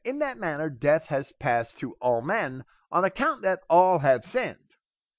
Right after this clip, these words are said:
And now there is a parenthetical remark explaining that, "For until the law, sin was in the society, but fault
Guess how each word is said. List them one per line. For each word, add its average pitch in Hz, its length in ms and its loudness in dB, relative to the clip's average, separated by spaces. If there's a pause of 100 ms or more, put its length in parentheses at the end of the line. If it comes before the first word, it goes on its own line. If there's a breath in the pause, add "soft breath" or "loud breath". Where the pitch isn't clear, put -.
(320)
And 117 160 -8
now 98 420 -8 (300)
there 117 140 -8
is 113 160 -10
a - 220 -12
parenthetical 110 680 -6
remark 95 680 -6
explaining 101 680 -8 (280 soft breath)
that, 139 220 0 (280)
"For 160 200 -2
until 156 260 -4
the 240 100 -4
law, 165 380 2
sin 143 340 -4
was 123 200 -6 (100)
in 165 240 -2
the 120 100 -6
society, 117 760 -4 (840 soft breath)
but 160 220 2
fault 170 480 2